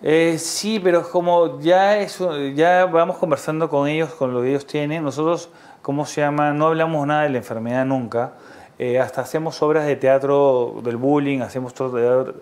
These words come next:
para llevar mensajes a las personas que el V I H no se transmite por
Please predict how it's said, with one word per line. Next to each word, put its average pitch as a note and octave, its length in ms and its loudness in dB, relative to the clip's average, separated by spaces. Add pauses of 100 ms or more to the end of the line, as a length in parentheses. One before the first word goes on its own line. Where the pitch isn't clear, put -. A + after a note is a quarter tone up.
para B2 200 2
llevar C3 240 2
mensajes C#3+ 580 -6 (320)
a C3 80 -4
las A#2+ 140 -4
personas D3 400 -6
que C3 80 -8
el B2+ 60 -2
V C3+ 80 2
I D3 140 2
H D3+ 360 -4 (400)
no B2 60 -14
se C#3+ 100 -2
transmite C3+ 420 0
por A#2 540 -2